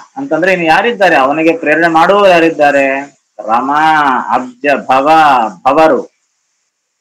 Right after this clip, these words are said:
ಎಲ್ಲರನ್ನೂ ತಾನೇ ಪ್ರೇರಣೆ ಮಾಡ್ತಕ್ಕಂಥವನು ಭಗವಂತ. ರಮ ಅಂದ್ರೆ ಲಕ್ಷ್ಮೀದೇವಿ, ಅಬ್ಜ ಭವ ಅಂದ್ರೆ ಅಬ್ಜ ಅಂತಂದ್ರೆ ಕಮಲ ಅಂತ ಅರ್ಥ.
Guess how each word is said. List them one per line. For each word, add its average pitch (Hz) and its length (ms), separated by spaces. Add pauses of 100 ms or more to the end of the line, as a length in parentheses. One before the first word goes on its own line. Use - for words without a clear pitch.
(500)
ಎಲ್ಲರನ್ನೂ 185 1000
ತಾನೇ 175 380
ಪ್ರೇರಣೆ 170 280
ಮಾಡ್ತಕ್ಕಂಥವನು 160 720
ಭಗವಂತ. 135 380 (100)
ರಮ 127 180
ಅಂದ್ರೆ 139 680
ಲಕ್ಷ್ಮೀದೇವಿ, 147 680 (540)
ಅಬ್ಜ 123 280 (160)
ಭವ 147 180 (580)
ಅಂದ್ರೆ 147 220 (600)
ಅಬ್ಜ 123 260
ಅಂತಂದ್ರೆ 151 880 (240)
ಕಮಲ 160 220
ಅಂತ 151 220
ಅರ್ಥ. 131 220